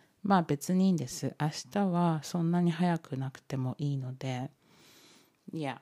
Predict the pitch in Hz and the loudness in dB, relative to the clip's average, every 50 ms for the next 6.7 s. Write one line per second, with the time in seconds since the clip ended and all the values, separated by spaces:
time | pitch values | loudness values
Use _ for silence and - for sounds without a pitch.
0 | _ - 165 165 170 233 233 220 220 202 185 185 175 180 170 156 - - 170 151 | _ -8 -8 -6 -4 -2 -2 0 0 0 0 -2 -2 -4 -6 -8 -6 -8 -8 -6
1 | - 151 143 135 131 - - - - - 156 147 - 160 - 139 147 139 135 139 | -6 -4 -4 -4 -6 -6 -6 -8 -6 -4 -4 -2 -2 0 0 2 2 2 2 2
2 | 139 143 139 - - 147 143 143 139 135 131 127 123 127 131 135 143 - - 190 | 0 0 -2 -2 -2 0 2 2 2 2 2 0 0 -2 -2 -4 -4 -6 -6 -6
3 | 185 175 175 185 180 170 - - 151 135 131 123 123 131 143 - - - - 165 | -6 -6 -6 -6 -8 -8 -10 -12 -12 -12 -10 -10 -10 -10 -12 -12 -14 -12 -8 -6
4 | 160 160 156 160 _ - 175 170 170 160 160 160 160 - 170 165 170 - - _ | -4 -4 -4 -6 _ -4 -2 0 0 0 0 -2 -2 -2 -2 0 0 -2 -4 _
5 | _ _ - 190 196 196 202 196 196 196 202 196 - - - - 170 160 156 165 | _ _ 0 2 4 4 4 4 4 4 2 0 -2 -6 -6 -2 0 0 0 0
6 | - - - - - 175 156 135 123 131 131 131 175 240 | -2 -6 -10 -8 -4 -2 -2 -2 0 -2 -2 0 0 0